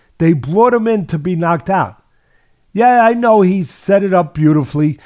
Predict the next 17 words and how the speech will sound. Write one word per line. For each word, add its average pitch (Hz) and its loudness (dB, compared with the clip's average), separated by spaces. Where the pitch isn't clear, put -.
Joshua 180 0
set 147 -4
it 175 -6
up 190 -4
beautifully, 143 -4
uh, 143 0
with 135 -4
two 202 -2
jabs 185 -2
low 151 0
to 151 -2
his 165 -4
body, 151 -2
dropping 160 -4
Helenia's 170 0
eye 160 0
contact, 151 -6